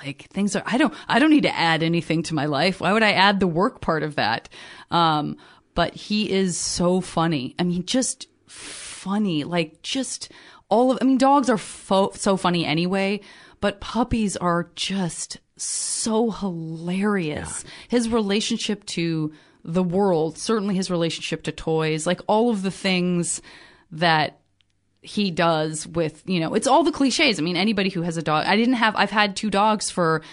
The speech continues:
Speaker 1: years and years and years. Neither one of them liked toys particularly. They both sort of liked a ball occasionally and
Speaker 2: Mm-hmm.
Speaker 1: didn't do, but, you know, Jasper has a basket full of toys, and watching him systematically take out each toy,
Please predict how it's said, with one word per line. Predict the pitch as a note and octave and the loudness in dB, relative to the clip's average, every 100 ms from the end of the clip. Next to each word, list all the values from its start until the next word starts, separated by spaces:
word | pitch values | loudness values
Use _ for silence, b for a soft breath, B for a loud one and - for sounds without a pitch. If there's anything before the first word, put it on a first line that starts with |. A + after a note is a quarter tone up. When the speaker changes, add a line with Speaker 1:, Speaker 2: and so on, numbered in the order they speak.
| B | B
Speaker 1:
years | G#3 C#4+ B3 | 2 4 4
and | A#3 | 2
years | G3+ F#3 | 2 0
and | F#3 | 0
years. | G3+ F#3 E3+ | 0 0 2
Neither | E3+ F#3+ | 2 2
one | F#3+ F#3 | 0 0
of | E3+ | 0
them | F3 | 0
liked | D#3+ D#3 D#3 | 0 -2 -6
toys | - E3+ F#3 G3 | -4 0 0 -2
particularly. | - F#3+ G#3 G#3 G#3 G#3 | -4 -6 -6 -4 -4 -2
They | F3+ | -4
both | E3+ E3 - | -2 -4 -2
sort | E3+ | -4
of | D#3 | -4
liked | C#3+ D#3+ D#3+ E3 | -4 -6 -4 -6
a | |
ball | D3 D3+ D3+ D#3 | -2 -2 0 -2
occasionally | D#3 - D#3+ D#3+ F3 E3+ F3 E3+ E3 - | -4 -4 -4 -2 -2 0 0 -2 -4 -4
and | D3+ | -4
Speaker 2:
Mm-hmm. | D3+ | -2
Speaker 1:
didn't | D#3 D#3+ - - E3 | -4 -4 -6 -8 -8
do, | E3 - B B B B | -6 -8 B B B B
but, | F#3 - | -6 -4
you | G3+ | -2
know, | F#3 E3 | -2 -2
Jasper | F3 F3+ - | -2 -2 0
has | G#3+ F3+ | -2 -2
a | |
basket | D#3+ D3 C#3+ E3+ - | -2 -2 -2 -8 -4
full | E3 | -4
of | D#3+ | -4
toys, | F#3+ F3+ D3 D3+ - - | -2 0 0 -2 -4 -2
and | D3+ D3+ D#3 B B | -2 -2 -4 B B
watching | D#3+ F3+ F#3 G#3+ F#3+ | 0 2 2 0 2
him | F#3 F3+ | 0 0
systematically | - F#3 - F#3 D#3+ E3 E3 D#3+ D#3 | -2 -4 -2 0 2 2 -2 -4 -4
take | D#3 - F3 F3 | -4 -4 -2 -2
out | E3 D#3+ D#3+ | -4 -4 -6
each | - - - | -6 -6 -4
toy, | F#3 E3+ D3+ C3+ C#3 | 0 0 0 -2 -6